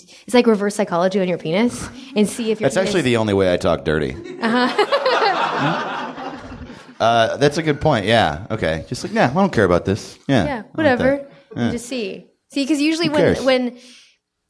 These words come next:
Speaker 1: uh, well, um, the Super Bowl, fa-, just Whiskey Dick, which is the title of the show. It's just so, I mean, erectile dysfunction, like, n-, not being able to keep it up is so just a thing, and it doesn't have to be a thing. But it's comical when they just keep trying to jam it in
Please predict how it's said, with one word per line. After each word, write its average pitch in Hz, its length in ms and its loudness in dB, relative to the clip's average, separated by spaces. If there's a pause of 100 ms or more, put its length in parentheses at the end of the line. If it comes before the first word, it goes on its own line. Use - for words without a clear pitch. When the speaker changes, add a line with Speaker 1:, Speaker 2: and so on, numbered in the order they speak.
Speaker 1:
uh, - 80 2
well, - 460 0 (260)
um, 277 160 -2
the 285 100 -2
Super 392 340 0
Bowl, 262 240 2
fa-, 240 200 -2
just 254 440 -4
Whiskey 349 480 0
Dick, 226 540 0 (100)
which - 160 -10
is 180 60 -12
the 175 80 -16
title 190 280 -4
of 202 60 -8
the 175 80 -6
show. 196 340 -2 (240)
It's 294 240 0
just 302 220 -4
so, 349 360 4 (220)
I 320 60 -2
mean, 359 160 2
erectile 381 580 2
dysfunction, 285 600 0
like, 247 100 0
n-, 247 240 -4
not 269 320 2
being 247 260 -2
able 247 120 2
to 247 140 -4 (160)
keep 233 200 -6
it 226 80 -4
up 226 100 -2
is 285 160 -2
so 349 400 2
just 330 260 -4
a 285 60 0
thing, 269 580 2
and 233 140 -2
it 240 140 -2
doesn't 277 220 -2
have 247 240 0
to 262 100 -4
be 214 160 -4
a 190 60 -4
thing. 170 340 -4 (300)
But 285 100 4
it's 302 200 -4
comical 285 600 2
when 240 140 2
they 226 120 0
just 214 200 -10
keep 247 220 -8
trying 233 280 2
to 208 100 -2
jam 196 400 0
it 214 80 0
in 214 400 2